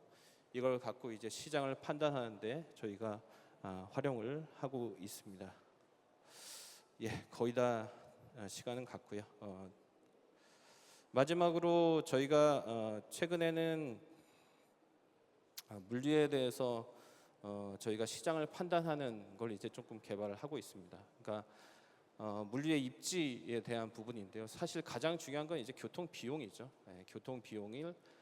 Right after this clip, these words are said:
가장 최소로 하는 지역이 어딜까에 대한 이제 고민입니다. 그래서 결론적으로는 이제 교통 비용을 이제 모든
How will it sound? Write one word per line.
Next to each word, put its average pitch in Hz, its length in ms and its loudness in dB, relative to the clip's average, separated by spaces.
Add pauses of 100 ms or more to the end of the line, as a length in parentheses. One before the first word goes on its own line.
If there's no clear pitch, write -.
(140)
가장 107 300 -8
최소로 170 420 0
하는 139 280 0
지역이 110 340 -6
어딜까에 110 600 0
대한 104 400 -6
이제 90 340 -12
고민입니다. 101 720 -6
그래서 110 340 -8 (460)
결론적으로는 156 600 4
이제 120 160 -2
교통 135 360 -2
비용을 120 440 -2
이제 104 380 -6 (480)
모든 135 640 4